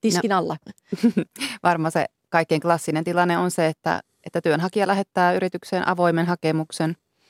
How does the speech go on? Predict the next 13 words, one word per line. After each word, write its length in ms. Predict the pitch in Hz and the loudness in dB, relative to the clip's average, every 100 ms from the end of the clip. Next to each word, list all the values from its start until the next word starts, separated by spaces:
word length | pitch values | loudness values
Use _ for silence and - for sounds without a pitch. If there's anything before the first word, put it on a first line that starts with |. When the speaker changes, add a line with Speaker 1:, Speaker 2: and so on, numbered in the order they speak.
| _ _ _ | _ _ _
Speaker 2:
ja 60 | 165 | -2
sitten 260 | 147 - | -2 -4
siellä 280 | 151 156 160 | 0 2 4
katsotaan, 500 | 151 156 156 151 - | 2 -2 -2 -2 0
että, 280 | 175 _ 92 | -4 _ -8
että 440 | - - _ - | -8 -16 _ -10
no, 40 | 170 | -6
tässäpä 400 | 165 - - 175 | -6 -8 -2 2
on 80 | 175 | 2
hyvän 240 | 175 165 | 2 0
tuntunen 400 | 180 170 175 175 | 0 0 2 2
tekijä, 360 | 180 170 170 160 | 2 2 2 2
että 240 | - 165 | 0 -6